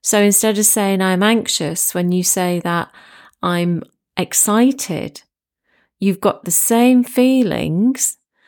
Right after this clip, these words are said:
you've just labeled them differently, and you start to think differently and therefore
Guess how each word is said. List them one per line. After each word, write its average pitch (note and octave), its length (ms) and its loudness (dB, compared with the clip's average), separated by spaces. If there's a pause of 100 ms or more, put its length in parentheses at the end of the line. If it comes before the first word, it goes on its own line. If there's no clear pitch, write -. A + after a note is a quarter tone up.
(300)
you've F#3+ 340 0
just F#3+ 240 0
labeled F#3 500 2
them E3+ 160 2
differently, - 640 -4
and F3+ 180 4
you F#3 80 2
start - 440 0
to F#3 100 -2
think - 600 -2
differently E3+ 640 -4
and E3+ 140 -2
therefore E3+ 360 -2